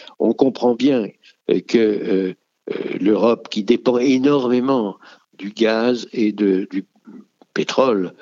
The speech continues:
euh, venant de Russie, se retrouve dans une situation totalement différente des États-Unis, qui n'en dépendent absolument pas,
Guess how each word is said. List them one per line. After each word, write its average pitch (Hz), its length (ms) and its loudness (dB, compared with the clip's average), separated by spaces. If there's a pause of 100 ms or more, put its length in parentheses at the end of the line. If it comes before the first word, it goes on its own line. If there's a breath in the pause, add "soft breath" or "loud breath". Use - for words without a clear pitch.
(320 loud breath)
euh, 90 120 -4
venant 98 360 0
de 87 120 -2
Russie, 98 520 -2 (240 loud breath)
se - 160 -2
retrouve 98 280 0
dans 92 120 -2
une 90 140 -4
situation 92 560 -2
totalement 107 480 0
différente 101 480 -4
des 90 220 -8
États-Unis, 98 420 -6
qui - 140 -8
n'en 95 160 -4
dépendent 101 360 -2
absolument 90 520 -6
pas, 120 300 -2